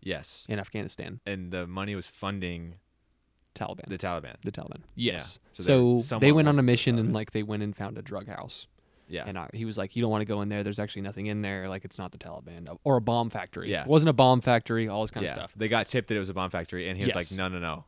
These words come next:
Speaker 1: Trust me. That's not
Speaker 2: It's
Speaker 1: a
Speaker 2: not
Speaker 1: bomb
Speaker 2: a bomb
Speaker 1: factory."
Speaker 2: factory. They get some more intel from a guy.
Speaker 1: Yes.
Speaker 2: Um, and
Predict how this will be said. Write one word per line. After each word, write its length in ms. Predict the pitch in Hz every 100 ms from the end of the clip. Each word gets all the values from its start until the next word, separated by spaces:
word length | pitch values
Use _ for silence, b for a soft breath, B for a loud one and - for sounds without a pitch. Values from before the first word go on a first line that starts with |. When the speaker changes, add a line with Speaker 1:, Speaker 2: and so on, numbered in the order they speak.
| -
Speaker 1:
Trust 320 | 104 82 -
me. 200 | 82 85 -
That's 200 | - -
not 120 | 80
Speaker 2:
It's 60 | 78
Speaker 1:
a 40 |
Speaker 2:
not 140 | 143
Speaker 1:
bomb 40 | 143
Speaker 2:
a 40 |
bomb 300 | 131 123 123
Speaker 1:
factory." 500 | 120 117 - 113 113
Speaker 2:
factory. 100 | 120 123
They 100 | 139
get 160 | 196
some 120 | -
more 220 | 147 214 160
intel 460 | 113 - 92 120 -
from 140 | - 107
a 60 |
guy. 320 | 101 95 123 - _
Speaker 1:
Yes. 480 | 95 85 - - - b b b b b -
Speaker 2:
Um, 380 | 127 113 110 113 -
and 680 | 131 123 120 113 113 110